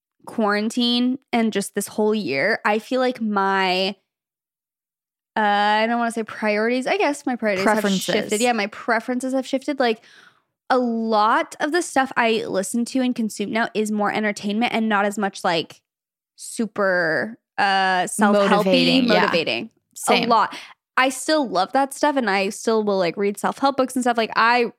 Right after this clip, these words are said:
Speaker 1: obviously, we literally teach a course all about, like, bettering your lives. That's something we're passionate about. Um, but a lot of the times, like,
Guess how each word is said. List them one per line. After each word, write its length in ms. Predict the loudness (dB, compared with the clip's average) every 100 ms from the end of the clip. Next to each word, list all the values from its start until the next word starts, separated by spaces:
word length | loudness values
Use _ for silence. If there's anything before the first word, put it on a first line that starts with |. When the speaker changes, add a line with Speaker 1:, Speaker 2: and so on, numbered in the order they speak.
| -2
Speaker 1:
obviously, 480 | 0 0 -2 -2
we 100 | -4
literally 300 | -2 -2 -2
teach 220 | -4 -6 -8
a 20 |
course 320 | -2 -2 0
all 140 | 0
about, 160 | 0 0
like, 200 | -2 -2
bettering 320 | 0 2 0
your 100 | -2
lives. 240 | 0 0 -2
That's 120 | -4
something 200 | -2 -2
we're 80 | -2
passionate 480 | -2 -2 -2 -2 2
about. 300 | 2 2 0 -6 _ _ _ _
Um, 360 | 2 2 0 0
but 100 | 0
a 40 |
lot 220 | 2 4 2
of 40 |
the 60 | 0
times, 320 | 0 2 2
like, 160 | -2